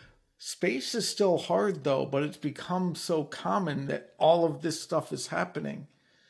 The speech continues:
that it's not an amazing milestone anymore because it's normal, if that makes sense. Uh, so I think if you look at it objectively, there are still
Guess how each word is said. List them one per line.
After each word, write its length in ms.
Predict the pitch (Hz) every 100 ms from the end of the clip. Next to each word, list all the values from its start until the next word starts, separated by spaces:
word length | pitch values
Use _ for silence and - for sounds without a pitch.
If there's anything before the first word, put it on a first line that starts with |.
| _ _ _ -
that 380 | 156 160 - _
it's 280 | 156 147 -
not 440 | 156 156 160 - _ _ _ -
an 120 | 147
amazing 540 | 143 147 156 139 147
milestone 800 | 143 160 165 143 - - 143 139
anymore 500 | 139 147 139 143 139 131
because 460 | 143 - 143 120
it's 560 | 123 - - - - - _ _ _ _ _ _ _ _
normal, 640 | 131 123 175 180 - - - _ _ _ _ _ -
if 160 | 139
that 240 | 143 - -
makes 260 | 120 -
sense. 540 | - 92 - - - - _ _ - - -
Uh, 240 | 143 143
so 220 | 135 - 151
I 80 |
think 460 | 147 - 214 208 - _ _ _ -
if 200 | 147 165
you 100 | 156
look 240 | 165 185
at 100 | 170
it 160 | 165 -
objectively, 880 | 135 110 - 156 175 - 131 147 139
there 200 | 143 143
are 60 |
still 520 | 139 - 160 151 151